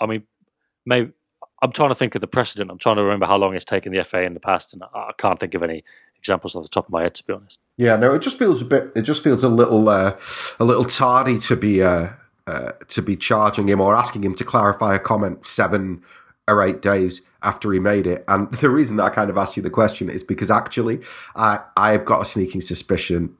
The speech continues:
Speaker 2: that when City have been asked to clarify what's happened in the tunnel at Old Trafford, somebody has gone, "Are you not gonna ask Mourinho about calling your, uh, you know, calling the integrity of your officials into question again?" Which is more or less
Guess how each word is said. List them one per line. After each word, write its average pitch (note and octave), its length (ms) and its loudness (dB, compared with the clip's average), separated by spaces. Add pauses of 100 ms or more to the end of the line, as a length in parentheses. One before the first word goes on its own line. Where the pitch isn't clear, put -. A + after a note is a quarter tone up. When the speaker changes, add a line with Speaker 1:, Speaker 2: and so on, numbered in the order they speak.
Speaker 2:
that - 540 -2 (300)
when F#2 280 0
City A#2 400 0
have F#2+ 140 0
been G2+ 140 2
asked - 520 -2
to F2+ 500 -2 (360)
clarify G2+ 520 2
what's F#2+ 320 0
happened F#2 720 -2
in F#2+ 160 -2
the F2+ 80 -6
tunnel F#2 500 -2 (120)
at G2+ 120 0
Old F#2 220 2
Trafford, F#2+ 500 -2 (240)
somebody F#2 440 0
has E2+ 120 -2
gone, F2+ 360 0 (400)
"Are A2+ 100 0
you G#2 120 2
not G#2+ 220 0
gonna G#2+ 220 2
ask G2 200 -2
Mourinho G2+ 800 2
about F#2 520 0
calling F#2+ 460 2
your, F#2 420 2
uh, F#2 60 -4 (200)
you G2 100 0
know, E2+ 200 -2 (240)
calling G#2 320 0
the F#2 120 0
integrity F#2 560 -2
of - 120 0
your F#2 160 2
officials G2+ 460 -2
into F2+ 160 -4
question - 400 -4
again?" B2 240 2
Which C3+ 160 2
is C#3+ 80 -2
more G3+ 180 4
or D3 80 4
less B2+ 240 2